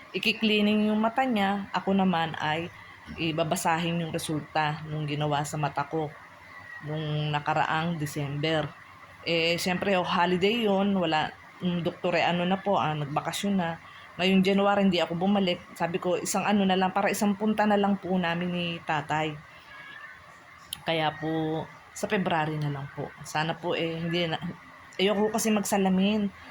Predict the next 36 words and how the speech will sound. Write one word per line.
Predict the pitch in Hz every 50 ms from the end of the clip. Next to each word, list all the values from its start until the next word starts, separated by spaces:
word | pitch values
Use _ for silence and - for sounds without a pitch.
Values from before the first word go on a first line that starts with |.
| - - -
Malinaw | - 190 196 190 190 190 190 180
pa | 185 190 185
naman | 180 180 180 180 175
ang | 180
mata | 170 170 - 170
ko. | - 165 196
Ang | 214
vision | 190 233 247 226 - 240 233
po | 214 233 226
ng | 220 214
mata | 214 208 - 202
ko | - 190 180 -
is | - 185 185 - - - - - -
twenty | - 196 208 214 220 220 214 - - 226 226 226 220 208 - - - - - - - - -
twenty-five. | - 175 175 170 170 - - - - 165 160 160 151 147 - - - - - - - - - - - - - - - -
Yun | 160 160 160 156
po, | - - 175 170 - - - -
ibig | - 165 156 -
sabihin, | - 196 185 208 202 196 196 196 196 196
twen-, | - 202 233 240 240 240 240 - - - - -
pag | - 208 190
twenty | 262 247 254 247 262
twenty-two, | - 226 247 240 240 233 - 294 - - 185 170 - - - - -
di | 185 170 175 175
po | - 185 180
ba, | 196 220 208
sobrang | - 175 147 170 170 170
linaw | 165 165 165 160 160 156 156
nun, | 160 165 156 151 143
oh. | 127 143 147
Twenty | - 156 165 - - -
twenty | - 185 185 185 - 214 208 214
yung | 208 220
mata | 220 220 220 - 233
mo, | 233 240 254 233 202 185
malinaw. | 185 175 175 180 196 208 220 220 233 233 190 170